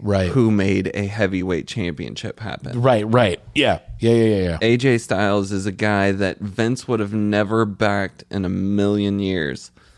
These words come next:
Speaker 2: had he not proven his star power everywhere else.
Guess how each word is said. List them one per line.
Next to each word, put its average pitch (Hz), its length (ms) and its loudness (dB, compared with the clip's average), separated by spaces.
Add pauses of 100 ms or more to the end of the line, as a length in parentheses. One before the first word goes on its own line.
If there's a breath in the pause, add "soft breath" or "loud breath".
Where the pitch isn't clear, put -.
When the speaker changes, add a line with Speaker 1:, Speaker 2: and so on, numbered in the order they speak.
(160 soft breath)
Speaker 2:
had 113 200 -2
he 117 120 0
not 107 380 -2 (160)
proven 127 500 -2
his 110 220 -2
star 98 320 0
power 82 440 -4 (220)
everywhere 104 560 0
else. 95 560 -4